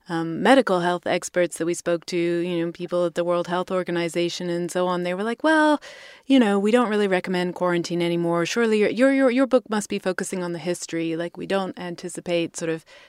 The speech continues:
mass lockdowns in the future." And then look where we are. And I n-, now have a new sense of fear that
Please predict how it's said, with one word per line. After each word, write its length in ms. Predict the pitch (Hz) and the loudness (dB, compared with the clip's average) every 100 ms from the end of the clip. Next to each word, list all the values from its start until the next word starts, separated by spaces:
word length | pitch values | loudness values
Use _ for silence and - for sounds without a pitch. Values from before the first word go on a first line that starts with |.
| _ | _
mass 300 | 170 170 160 | 0 0 0
lockdowns 640 | - 170 - 170 165 165 160 | -2 -2 -2 -2 -2 -2 -4
in 100 | 165 | -6
the 60 | |
future." 520 | 160 175 170 165 165 170 - - - _ - | -6 -6 -6 -4 -4 -4 -12 -20 -20 _ 0
And 180 | 185 185 | 2 4
then 300 | 175 180 175 | 2 0 -2
look 400 | - 180 170 - | 0 4 4 4
where 300 | 160 170 165 | 0 2 2
we 260 | 165 165 160 | 2 0 0
are. 500 | 127 233 175 175 233 - - - - _ | 4 4 6 4 2 -2 -20 -20 -20 _
And 200 | - 220 - | -2 -2 0
I 520 | 175 233 262 254 - _ _ - | 0 2 2 2 -2 _ _ -12
n-, 340 | 185 - 190 | -8 -2 2
now 300 | 190 196 202 | 4 6 4
have 180 | 202 180 | 4 2
a 60 | |
new 400 | 180 180 185 220 | 0 0 0 -2
sense 400 | 208 - 202 185 | -2 -2 -2 -2
of 100 | 175 | -4
fear 840 | - - - - 240 220 156 175 214 _ - _ _ _ | -6 -14 -20 -6 0 2 2 2 0 _ -20 _ _ _
that 360 | 185 190 185 | -2 0 2